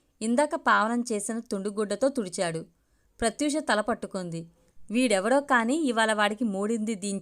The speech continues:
చేతిలో" అనుకుని సుప్రియ ఒక దుట్టున ఆ బండి దగ్గరికి చేరుకుంది. వాడి వైపు తీక్షణంగా చూస్తుంటే వాడు తికమక పడిపోయి, "ఏం కావాలమ్మా, కాఫీయా, టీనా?" అన్నాడు ఉల్లిపాయల ఘాటుకి కంట్లోంచి ముక్కులోంచి వచ్చే నీటిని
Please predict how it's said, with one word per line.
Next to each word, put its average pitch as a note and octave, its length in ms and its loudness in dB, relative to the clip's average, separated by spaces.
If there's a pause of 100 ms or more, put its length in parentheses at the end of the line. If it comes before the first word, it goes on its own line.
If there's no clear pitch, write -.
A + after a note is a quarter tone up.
చేతిలో" F#3+ 300 -2
అనుకుని G3+ 500 -2 (420)
సుప్రియ C4+ 380 0
ఒక D4+ 220 0
దుట్టున A3+ 340 0
ఆ C4+ 160 2
బండి G3 300 0
దగ్గరికి G#3+ 480 -4
చేరుకుంది. E3+ 580 -4 (460)
వాడి B3 220 6
వైపు A3 280 2
తీక్షణంగా A#3+ 560 -2 (100)
చూస్తుంటే G3+ 580 -4 (300)
వాడు B3+ 180 8
తికమక B3 400 -2
పడిపోయి, A#3 640 0 (200)
"ఏం G#3 180 0
కావాలమ్మా, G#3 640 2 (280)
కాఫీయా, A3+ 400 2
టీనా?" B3 500 0 (360)
అన్నాడు A3+ 340 4
ఉల్లిపాయల B3+ 500 0
ఘాటుకి G#3+ 400 -2
కంట్లోంచి A3 680 -2
ముక్కులోంచి G3+ 580 -4
వచ్చే F#3 340 -4
నీటిని G3 520 -4